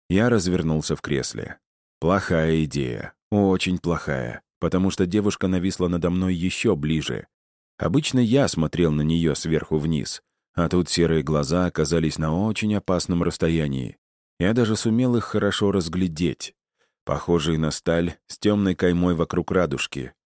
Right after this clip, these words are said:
Красивые. Я всегда это знал, но старался не думать о них. «Я тебя ненавижу», прошипела Агата и начала распаляться.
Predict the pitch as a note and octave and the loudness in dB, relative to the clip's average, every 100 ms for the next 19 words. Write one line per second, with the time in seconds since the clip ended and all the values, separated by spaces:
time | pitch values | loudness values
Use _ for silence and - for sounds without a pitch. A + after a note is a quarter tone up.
0 | _ _ E2+ D2 - D2+ D2+ C2 - - | _ _ -2 0 -2 -2 -2 -4 -8 -16
1 | _ _ _ A#2+ C#3+ - C#3+ D#3+ G2 C#2 | _ _ _ 0 2 2 0 2 2 0
2 | C#2 F2+ A2+ E2+ D2+ D2 - D#2+ D#2+ D#2 | 0 0 2 0 0 -2 -2 0 0 0
3 | D#2+ D#2 D#2 G2 F2+ - B1+ A1+ - - | -2 -2 -2 0 -2 -4 -8 -8 -12 -20
4 | _ _ _ _ _ A#2+ G#2 A#2+ B2+ B2 | _ _ _ _ _ -12 -4 0 0 0
5 | - _ - A#2 A2+ B2 A2+ - - A#2+ | -6 _ 0 0 4 4 4 -2 -2 0
6 | C3+ B2 B2 A#2 B2 B2 E2+ - D2+ C2 | 2 4 2 -2 0 0 0 -2 -4 -4
7 | - _ - F2 - E2 E2 D2 C#2 C#2 | -10 _ 0 0 0 0 0 0 -2 -2
8 | G2 G2 F2 A#2+ A#2 G2+ - D2+ D2+ D2 | -2 0 -2 0 0 0 -2 -2 -2 -4
9 | - D#2 D2+ C2+ - C2+ - | -2 -4 -2 -4 -6 -8 -10